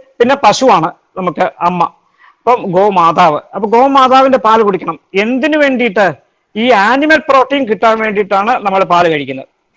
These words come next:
അപ്പം പാലിൽ അടങ്ങിയിരിക്കുന്ന ആനിമൽ പ്രോട്ടീൻ നമ്മുടെ ബ്രെയിനിന്റെ ഡെവലപ്മെന്റിന് ആവശ്യമാണ്. ഈ പഞ്ചഗവ്യത്തിലും ഇതിന് പ്രസക്തിയുണ്ട്, അതുകൊണ്ട് ഞാൻ ആ, ആ ഭാഗത്തോട്ട് വരാം. അപ്പം ഓ-,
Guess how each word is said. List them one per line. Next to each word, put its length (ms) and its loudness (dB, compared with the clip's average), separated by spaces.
അപ്പം 380 -6
പാലിൽ 360 2
അടങ്ങിയിരിക്കുന്ന 580 0
ആനിമൽ 500 2
പ്രോട്ടീൻ 460 0
നമ്മുടെ 260 -2
ബ്രെയിനിന്റെ 840 0
ഡെവലപ്മെന്റിന് 800 -2
ആവശ്യമാണ്. 440 -2
ഈ 100 -12
പഞ്ചഗവ്യത്തിലും 640 -2
ഇതിന് 160 -4
പ്രസക്തിയുണ്ട്, 540 -4
അതുകൊണ്ട് 380 -2
ഞാൻ 180 -2
ആ, 220 0
ആ 40 0
ഭാഗത്തോട്ട് 420 -2
വരാം. 180 2
അപ്പം 220 0
ഓ-, 380 -2